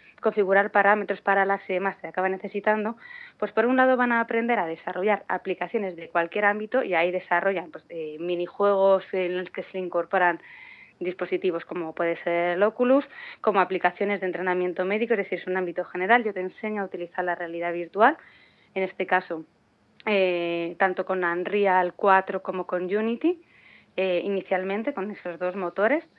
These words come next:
y luego tú lo aplicas donde quieras. Si tú eres muy jugón, lo aplicarás en videojuegos, si tú quieres cosas más generales, donde quieras. Por un lado, ven esto con esas herramientas y con eso se acercan mientras ven, van viendo las bases,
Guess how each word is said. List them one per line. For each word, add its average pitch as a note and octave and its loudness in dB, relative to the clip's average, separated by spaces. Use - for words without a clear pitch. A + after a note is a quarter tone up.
y B3 -2
luego A#3+ 4
tú A#3 0
lo G3+ 6
aplicas G3 2
donde F3+ -6
quieras. C4 6
Si E3+ -10
tú G3 -2
eres F#3+ -2
muy F#3 -2
jugón, F#3 -2
lo G3+ -2
aplicarás F#3 -4
en F#3+ -6
videojuegos, A3+ 2
si F#3+ -14
tú F3+ -4
quieres F3+ 0
cosas F#3 -10
más F3+ -6
generales, G3+ -4
donde D#3 -12
quieras. D#3 -14
Por B3+ 6
un C4+ 6
lado, D#4+ 8
ven A#3 2
esto C#4+ 0
con A3 -2
esas A3 -2
herramientas A#3 2
y G3 -12
con G3+ 0
eso A3+ -2
se A3+ 0
acercan A3+ 2
mientras F#3+ -2
ven, F#3+ -4
van F#3+ 2
viendo F#3+ 0
las A3 2
bases, A#3+ 2